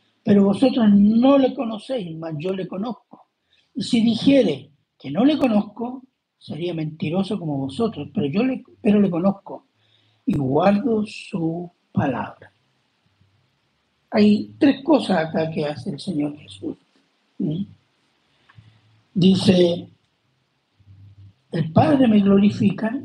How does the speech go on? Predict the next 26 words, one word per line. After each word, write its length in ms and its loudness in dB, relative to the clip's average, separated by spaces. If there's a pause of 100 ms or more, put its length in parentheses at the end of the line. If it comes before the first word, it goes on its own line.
(920)
yo 140 -6
al 160 -6
Padre 420 0
lo 140 0
conozco 640 -6 (880)
y 160 -4
yo 80 0
al 140 -6
Padre 440 -2
obedezco". 680 -8 (1200)
¿Mm? 200 -12 (1700)
Siempre 400 2
está 400 -2
en 120 0
relación 520 -4
a 120 -4
qué? 360 -6 (160)
Al 280 -10 (120)
Padre. 540 -6 (1400)
¿Mm? 260 -10 (1500)
Entonces 340 2
la 140 6
respuesta 560 4
del 160 4
Señor 360 2
Jesús 580 -2